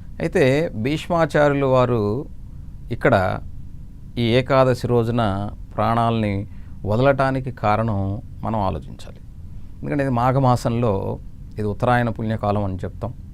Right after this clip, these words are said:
అందులో కూడా ఈ మాఘమాసంలో ఏకాదశి, ఏకాదశి ఎప్పుడూ కూడా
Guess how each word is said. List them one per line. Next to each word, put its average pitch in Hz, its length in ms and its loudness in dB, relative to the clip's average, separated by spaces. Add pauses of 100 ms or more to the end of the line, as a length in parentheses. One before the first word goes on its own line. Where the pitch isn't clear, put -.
(960)
అందులో 117 240 2
కూడా 107 280 4
ఈ 107 180 0
మాఘమాసంలో 101 880 0
ఏకాదశి, 98 680 -2
ఏకాదశి 127 440 2
ఎప్పుడూ 120 300 -2
కూడా 113 480 -2